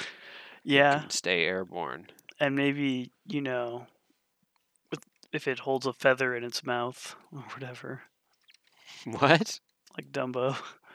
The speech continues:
Speaker 2: Have you seen
Speaker 1: I don't
Speaker 2: Dumbo?
Speaker 1: remember that. Not for a long time. Mostly what I remember from Dumbo is, like, the weird, frightening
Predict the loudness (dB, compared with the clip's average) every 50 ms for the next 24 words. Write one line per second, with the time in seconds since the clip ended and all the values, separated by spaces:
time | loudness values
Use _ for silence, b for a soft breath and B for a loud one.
0 | B B B B B B B B B B B _ _ _ _ _ _ -20 -20 _
1 | _ -6 -4 -2 -2 0 0 0 0 0 0 0 0 -2 -4 -4 -6 -8 -12 -16
2 | -16 -16 -16 -16 -18 -20 _ _ _ _ -8 -4 -4 -4 -4 -4 -4 -2 -2 0
3 | -2 -2 -4 -6 -6 -4 -6 -6 -8 -8 -8 -8 -8 -6 -8 -10 -10 -12 -12 -16
4 | _ B B B B B B B B B B B 2 6 8 8 8 6 4 4
5 | 4 4 6 8 8 8 8 8 6 4 2 2 0 -2 -4 -4 -4 -6 -6 -4
6 | -4 -4 -2 -2 0 0 0 0 -2 -2 -2 -2 -2 -2 -2 -2 -2 -2 -2 -2
7 | 0 2 2 2 2 -2 -6 -14 -14 -6 -4 -2 -2 -2 -2 -2 -2 -2 -2 -4
8 | -6 -10 -18 _ -16 -12 -4 0 2 2 2 2 0 -4 -6 -6 -10 -14